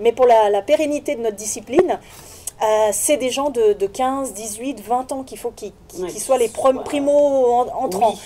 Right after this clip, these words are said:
Speaker 2: Oui, oui, aussi,
Speaker 1: Donc,
Speaker 2: ouais.
Speaker 1: euh,
Speaker 2: Mm.
Speaker 1: voilà, moi je, je, je suis d'une nature optimiste, donc j'ai tendance à me dire qu'il faut qu'on rénove notre manière de présenter l'aïkido de manière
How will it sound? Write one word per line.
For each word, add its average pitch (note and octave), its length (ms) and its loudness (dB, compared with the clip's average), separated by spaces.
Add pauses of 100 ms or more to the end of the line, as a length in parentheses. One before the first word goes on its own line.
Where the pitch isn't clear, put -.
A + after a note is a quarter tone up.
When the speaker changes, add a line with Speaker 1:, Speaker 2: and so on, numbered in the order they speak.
(120)
Speaker 2:
Oui, G3 180 -4
oui, F#3 80 -2
aussi, E3+ 60 -4
Speaker 1:
Donc, C4+ 260 2
Speaker 2:
ouais. A#3 100 -2
Speaker 1:
euh, A#3 300 8
Speaker 2:
Mm. G3 280 -6 (220)
Speaker 1:
voilà, B3 220 8
moi D4+ 120 4
je, F4+ 160 -2 (140)
je, C4 220 -4
je B3 40 -2
suis D#4 180 -4
d'une D#4+ 160 0
nature D#4 280 2
optimiste, D4 420 -4
donc A#3+ 140 -4
j'ai B3+ 120 -4
tendance D4+ 360 -2
à D4 80 2
me C4+ 80 -8
dire C#4+ 200 -6
qu'il B3 140 -16
faut D#4 160 -8
qu'on G#3+ 300 -4
rénove C#4 580 0
notre G#3+ 300 -6
manière B3 440 -4
de G#3+ 80 -2
présenter C4+ 480 -4
l'aïkido A3+ 420 -2
de A3+ 100 -4
manière G#3+ 320 -4